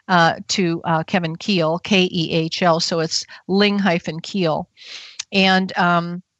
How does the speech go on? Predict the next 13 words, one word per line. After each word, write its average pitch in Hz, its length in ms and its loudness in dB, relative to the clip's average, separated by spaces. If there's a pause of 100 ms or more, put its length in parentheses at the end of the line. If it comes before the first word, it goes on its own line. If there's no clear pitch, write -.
(180)
yeah, 247 140 2
we 196 140 0
would 175 200 -6
s-, - 220 -10
we 196 200 -6
would 165 200 -6
certainly 180 520 -4
love 175 640 2
to - 120 -6
meet 175 300 -4
everybody, 180 600 -2
and, 165 280 -6
uh, 160 300 -4